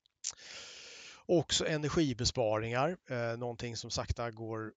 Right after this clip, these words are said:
uppåt hela tiden är energipriserna, oavsett om det gäller vatten eller värme. Men försöka mäta de här grejerna och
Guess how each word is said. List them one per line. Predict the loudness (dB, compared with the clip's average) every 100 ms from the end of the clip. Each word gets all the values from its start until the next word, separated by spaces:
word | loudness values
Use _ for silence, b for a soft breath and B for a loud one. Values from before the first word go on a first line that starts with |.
| _
uppåt | -4 -2 -6
hela | -4 -4
tiden | -4 -6 -4 -6
är | -6
energipriserna, | -6 -6 -6 -4 -6 -4 -2 -2 -4 -8
oavsett | -10 -8 -6 -6 -8 -10
om | -12 -10
det | -10
gäller | -10 -10 -10 -10
vatten | -8 -8 -6 -8
eller | -6 -4
värme. | -4 -4 -4 -4 -6 _ _ _ _ _ _ _ _ -12 -8
Men | -6 -4 -4 -8
försöka | -10 -8 -6 -6
mäta | -4 -4 -4
de | -6
här | -6
grejerna | -4 -4 -4 -8
och | -8